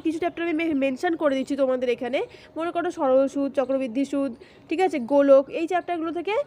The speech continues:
প্রতিবার কোশ্চেন আসছে। তো তোমরা ট্রাই করবে এই চ্যাপ্টারগুলো অবশ্যই করার, সব চ্যাপ্টার করার দরকার নেই, কারণ ওখানে দশ নম্বর ম্যাথে রয়েছে, পনেরো নম্বর ইংলিশে রয়েছে, তো সেখান থেকে তোমাদের কিছু না কিছু তো অ্যাটেন্ড করতে হবে। কারণ লাইফ সায়েন্স তুমি যতই ভালো করে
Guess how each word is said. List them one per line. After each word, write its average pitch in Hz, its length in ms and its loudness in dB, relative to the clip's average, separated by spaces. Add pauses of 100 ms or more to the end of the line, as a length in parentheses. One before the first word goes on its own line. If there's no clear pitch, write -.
(300)
প্রতিবার 370 340 2
কোশ্চেন 302 340 2
আসছে। 254 240 -4
তো 330 40 -2 (100)
তোমরা 311 240 -2
ট্রাই 294 240 4
করবে 320 180 -2 (200)
এই 330 140 2
চ্যাপ্টারগুলো 302 400 0 (120)
অবশ্যই 302 460 0
করার, 214 260 4 (920)
সব 349 200 6
চ্যাপ্টার 339 240 -4
করার 302 320 2
দরকার 254 260 0 (100)
নেই, 381 100 0 (340)
কারণ 320 220 4
ওখানে 330 180 0 (140)
দশ 269 220 2
নম্বর 349 280 0
ম্যাথে 294 220 0
রয়েছে, 311 280 -2 (100)
পনেরো 311 260 -2
নম্বর 330 260 0
ইংলিশে 277 240 -2
রয়েছে, 247 300 4
তো 269 60 -2
সেখান 311 280 0
থেকে 359 180 -2
তোমাদের 339 260 -2
কিছু 311 180 -2
না 359 100 0
কিছু 330 180 -4
তো 359 60 2
অ্যাটেন্ড 320 320 0 (100)
করতে 339 300 0
হবে। 220 200 2 (360)
কারণ 208 220 4
লাইফ 277 220 4
সায়েন্স 370 240 0
তুমি 359 200 -2
যতই 320 200 0
ভালো 330 240 0
করে 349 100 2